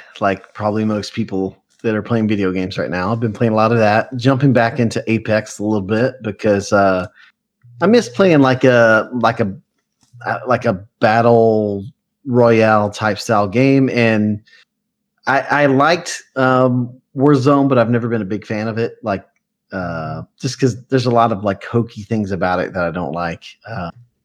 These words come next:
but Apex has been kind of tickling my jimmies for that. Um, <laughs> I've started rewatching, uh, Rebels with the wifey 'cause she,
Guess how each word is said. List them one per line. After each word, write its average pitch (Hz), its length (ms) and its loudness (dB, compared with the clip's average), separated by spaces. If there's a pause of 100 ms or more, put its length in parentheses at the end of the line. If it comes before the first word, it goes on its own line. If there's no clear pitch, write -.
(800)
but 117 160 0
Apex 135 400 2
has 113 100 -6
been 117 140 0
kind 117 220 0
of 95 180 -4 (120)
tickling 135 340 2
my 110 100 2
jimmies 110 480 0
for 113 160 -4
that. 113 400 0
Um, 104 440 -2 (540)
<laughs> 170 140 0 (520)
I've 160 160 4
started 175 420 4
rewatching, 139 920 4 (160)
uh, 101 600 -2 (680)
Rebels 120 500 0
with 110 140 -6
the 107 80 -8
wifey 101 460 -4
'cause 98 260 -8
she, 127 580 -2